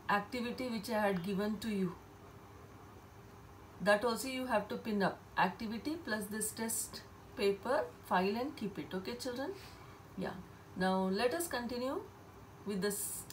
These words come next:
chapter ten, the same lesson, motion and measurement. Last week I had taken this. So let us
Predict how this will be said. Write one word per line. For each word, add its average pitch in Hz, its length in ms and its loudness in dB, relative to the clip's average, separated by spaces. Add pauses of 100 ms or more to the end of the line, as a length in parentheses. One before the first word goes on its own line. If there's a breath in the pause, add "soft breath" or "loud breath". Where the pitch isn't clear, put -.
chapter 214 500 2
ten, 202 280 2
the 190 100 4
same 214 380 0
lesson, 233 400 2 (100)
motion 220 540 2
and 269 300 2
measurement. 190 640 4 (640 loud breath)
Last 190 320 6
week 233 160 -4
I 214 60 2
had 190 240 2
taken 190 400 4
this. 247 300 -2 (480 loud breath)
So 208 160 2
let 214 200 2
us - 460 4